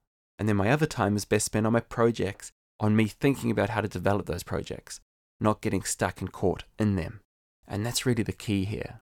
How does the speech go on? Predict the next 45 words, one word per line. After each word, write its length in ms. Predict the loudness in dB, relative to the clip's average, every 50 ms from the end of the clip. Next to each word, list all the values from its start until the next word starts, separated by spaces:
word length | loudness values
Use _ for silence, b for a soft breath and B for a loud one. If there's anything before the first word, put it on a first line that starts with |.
| _ _ _ -4
And 80 | -2
so 160 | 2 2 2 2
if 120 | 2 2
it 80 | 2 4
is 120 | 4 2
a 80 | 2 0
case 320 | 0 0 0 0 0 2
where 140 | 2 2 4
you 320 | 4 4 4 2 2 0 -2 _ _ _ _
don't 200 | 4 4 4 4
think 220 | 2 -2 -2 0
you 80 | 2 2
have 220 | 4 2 2 0
time, 400 | -2 -2 0 0 0 0 0 -2 -6 _ _ _ _ _
why 180 | -2 0 2 4
don't 120 | 4 2
you 60 | 0 0
think 220 | 2 0 0 2
a 60 | 2
little 180 | 2 4 4 4
bit 120 | 4 2
about 300 | 2 4 4 2 2 2
what 160 | 0 -2 0
money 380 | 0 0 2 2 4 4 4 4
you 160 | 2 2 -2
might 220 | -2 -4 -4 -6 -2
have 420 | 0 0 2 0 0 -2 -8 -20 -20 _ _ _
to 120 | -4 -2
help 260 | 0 2 0 0 0 _ -4
enable 300 | -2 0 0 2 2 2
you 120 | 2 0 0
to 120 | 0 -2
leverage 400 | 0 2 2 2 2 2 0 -2
your 160 | -2 -4 -6 -6
time? 320 | -8 -10 -10 -10 -10 -14 -18 _ _ _ _ _ _
And 140 | -2 0 2
I 80 | 2
do 560 | 0 0 2 6 8 8 8 8 6 4 -2 -8 _ _ _ _ _ _
put 300 | -2 0 0 0 -2 -4
some 260 | -2 0 0 0 0
projects 640 | 0 2 2 2 2 2 0 -2 -4 -4 -10 -14 -6 _
into 240 | 0 0 0 0 0
my 120 | 0 2 2
investment 420 | 2 2 2 2 2 0 -2 -2
portfolio, 680 | -4 -8 -8 -4 -2 0 0 0 0 -2 -2 -4 -8